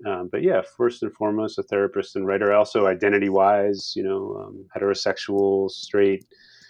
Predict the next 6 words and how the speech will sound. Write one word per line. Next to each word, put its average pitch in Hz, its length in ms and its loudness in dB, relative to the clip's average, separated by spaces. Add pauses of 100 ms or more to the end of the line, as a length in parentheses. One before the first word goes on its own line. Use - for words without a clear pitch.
(220)
um, - 580 -6 (220)
cisgender 95 600 0
man, 101 560 2 (160)
uh, 90 160 -6
white 101 340 -2
man. 98 340 2